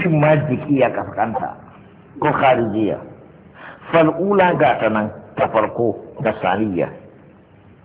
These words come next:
بحسب القوى، القوى التي للإنسان. Eh,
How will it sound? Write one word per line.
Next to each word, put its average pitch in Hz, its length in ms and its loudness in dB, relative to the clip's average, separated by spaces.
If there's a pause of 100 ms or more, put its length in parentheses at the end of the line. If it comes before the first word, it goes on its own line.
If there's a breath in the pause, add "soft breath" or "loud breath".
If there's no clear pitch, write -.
(120)
بحسب 101 520 0
القوى، 92 500 0
القوى 80 960 -4
التي 92 500 -2 (180)
للإنسان. 95 880 -2 (1500 loud breath)
Eh, 95 400 4